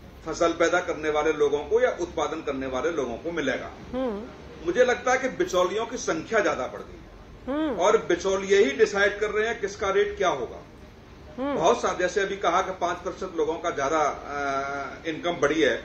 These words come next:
Speaker 2: हम्म।
Speaker 1: नाइंटी फ़ाइव परसेंट की बहुत कम हो गई है,
Speaker 2: हम्म।
Speaker 1: बिल्कुल सही बात है।
Speaker 2: हम्म।
Speaker 1: मैंने अभी जिस तरीके से कहा कि सात करोड़ के आसपास डीमैट account एक साल में बढ़ गए, ये भी
Speaker 2: हम्म।
Speaker 1: बिल्कुल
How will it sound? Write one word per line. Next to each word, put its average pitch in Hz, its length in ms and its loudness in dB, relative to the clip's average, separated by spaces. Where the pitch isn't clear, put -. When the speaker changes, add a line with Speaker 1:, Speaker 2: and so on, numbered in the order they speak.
Speaker 2:
हम्म। 247 160 -4
Speaker 1:
नाइंटी 160 300 0
फ़ाइव 165 200 -2
परसेंट 156 340 -6
की 156 80 -4
बहुत 131 280 -4
कम 170 120 -2
हो 151 100 -2
गई 135 180 -8
है, 117 160 -6
Speaker 2:
हम्म। 247 240 -2
Speaker 1:
बिल्कुल 190 260 -2
सही 180 240 4
बात 156 240 2
है। 127 80 -4
Speaker 2:
हम्म। 240 200 -4
Speaker 1:
मैंने 156 220 2
अभी 175 160 4
जिस 180 200 -4
तरीके 170 280 -4
से 180 160 -6
कहा 165 260 -2
कि 170 120 -6
सात 156 320 -4
करोड़ 170 160 2
के 165 120 0
आसपास 170 300 2
डीमैट 156 380 0
account 160 340 2
एक - 140 4
साल 165 200 2
में 170 140 -2
बढ़ 165 120 4
गए, 151 160 4
ये 143 120 4
भी 165 60 4
Speaker 2:
हम्म। 190 120 2
Speaker 1:
बिल्कुल 175 340 4